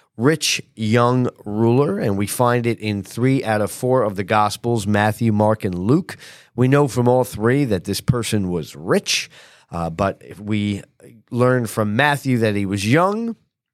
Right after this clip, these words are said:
and we learn from Luke that he was a ruler. So this is a young, prominent man who has, uh, all the things probably earthly that people would want,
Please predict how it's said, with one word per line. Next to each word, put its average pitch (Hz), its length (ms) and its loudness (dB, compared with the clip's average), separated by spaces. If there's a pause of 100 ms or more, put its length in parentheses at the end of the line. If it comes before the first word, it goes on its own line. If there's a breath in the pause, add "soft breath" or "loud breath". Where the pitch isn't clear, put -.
(160)
and 90 160 -8
we 98 80 -2
learn 123 320 2
from 110 240 -4
Luke 147 280 2
that 104 220 -4
he 113 120 -2
was 107 180 -2
a 104 80 -2
ruler. 110 460 0
So 104 180 -8
this 131 240 -4
is 120 160 -2
a 110 80 0
young, 127 500 -2 (380 loud breath)
prominent 160 580 0
man 131 460 0 (300 loud breath)
who 110 340 0
has, 107 640 -2 (360 soft breath)
uh, 82 280 -4
all 190 260 4
the 143 160 -4
things 143 440 -2
probably 120 720 0
earthly 120 480 -2
that 104 340 0 (1080)
people 123 300 0
would 101 220 0
want, 139 420 2